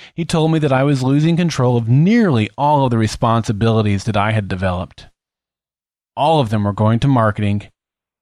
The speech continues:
and the decision was final. Here's what I learned. As I said earlier, this was one of the most frustrating, painful, and damaging things that ever happened to me during my nineteen-year career at my previous job.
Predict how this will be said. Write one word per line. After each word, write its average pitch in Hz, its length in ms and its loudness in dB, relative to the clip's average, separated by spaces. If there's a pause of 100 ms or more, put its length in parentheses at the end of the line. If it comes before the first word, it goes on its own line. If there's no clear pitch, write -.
(120)
and 117 100 -2
the 110 60 0
decision 110 480 -2
was 92 160 -8
final. 90 500 -8 (1600)
Here's 190 240 -2
what 160 100 -2
I 113 80 2
learned. 85 400 -4 (1080)
As 156 140 -2
I 220 100 0
said 196 200 0
earlier, 127 340 2
this 160 200 0
was 196 120 -4
one 202 100 2
of 180 60 0
the 175 60 0
most 151 240 0
frustrating, 156 680 0
painful, 143 520 0
and 120 160 0
damaging 131 480 2
things 120 280 -2
that 117 140 -2
ever 135 220 -2
happened 127 400 -2
to 113 40 0
me 110 140 0
during 113 260 -2
my 110 120 0
nineteen-year 107 680 -2
career 107 380 -4
at 85 80 -6
my 98 120 -8
previous 98 520 -8
job. 90 480 -8